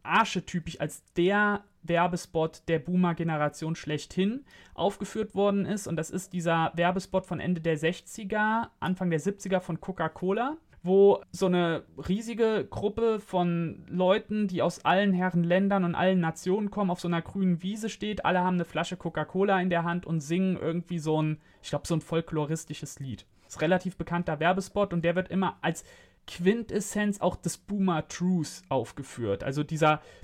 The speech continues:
Boomer-Nachkriegserzählung, dass, äh, Herkunft und Abstammung, dass das alles egal ist, dass wir alle gleich sind und, äh, dieser, diesem, diesem Weltbild, was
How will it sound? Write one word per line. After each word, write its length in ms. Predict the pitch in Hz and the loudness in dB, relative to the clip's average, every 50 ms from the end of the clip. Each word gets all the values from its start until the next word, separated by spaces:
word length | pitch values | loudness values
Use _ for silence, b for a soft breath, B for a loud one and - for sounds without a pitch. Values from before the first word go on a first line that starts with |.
| B B _ _ _ _ _ - | B B _ _ _ _ _ -10
Boomer-Nachkriegserzählung, 2500 | - 196 220 214 214 202 196 196 202 202 202 - 165 160 165 170 180 202 196 - - - - 208 208 196 - - - - - - 175 170 - - - 185 180 190 196 196 196 196 196 196 196 196 196 185 b b b b b b - | -6 -4 -2 0 2 4 4 6 4 4 2 2 2 4 6 6 6 4 2 0 -6 -10 -8 -6 -6 -6 -6 -10 -10 -4 0 2 2 2 2 0 2 6 6 6 6 6 6 4 4 4 4 4 2 0 b b b b b b 2
dass, 380 | 170 160 165 165 160 - - | 4 6 6 4 2 0 -2
äh, 300 | - 156 156 147 147 - - - - | 0 2 2 2 0 -2 -4 -10 -8
Herkunft 880 | 165 156 175 190 185 190 190 185 - 196 190 190 185 185 185 - - - | -2 2 4 6 6 6 6 4 2 2 4 6 6 4 2 2 -2 -6
und 120 | 151 - | -4 -2
Abstammung, 580 | - 175 190 - - - 190 175 175 175 175 165 | 0 0 0 -2 -2 -2 0 2 2 2 2 0
dass 140 | 165 - | -2 -2
das 160 | - 165 - - | -4 -6 -4 -2
alles 340 | - 156 151 151 - - | 0 0 0 -2 -4 -6
egal 480 | 143 143 - - 165 180 185 190 196 175 | -8 -6 0 4 6 8 8 8 6 6
ist, 320 | - 185 196 185 180 - | 4 2 0 0 0 -2
dass 160 | - 151 - - | -6 -6 -2 -2
wir 140 | 151 139 | 0 0
alle 160 | - 147 147 147 | 0 0 -2 -4
gleich 480 | - 170 170 170 175 185 190 185 - | -2 0 2 4 4 4 2 0 -2
sind 340 | - 190 185 185 180 180 - | -2 0 2 2 2 2 0
und, 560 | - - - - - 135 139 143 143 139 - | -2 -6 -4 -2 0 0 0 0 -4 -4 -4
äh, 380 | 117 - 143 131 107 113 107 - | 0 0 2 2 2 2 0 -2
dieser, 420 | - 156 147 - 143 135 123 117 | -4 -8 -4 0 0 2 0 0
diesem, 320 | - - 156 - - 156 156 | -2 -6 -8 -6 -6 -6 -4
diesem 300 | - 160 147 160 151 - | -4 -2 0 0 2 4
Weltbild, 580 | 156 170 185 185 185 - 180 175 170 165 - | 4 4 4 4 2 2 2 2 2 2 0
was 260 | 156 156 - - - | -4 -4 -6 -8 -6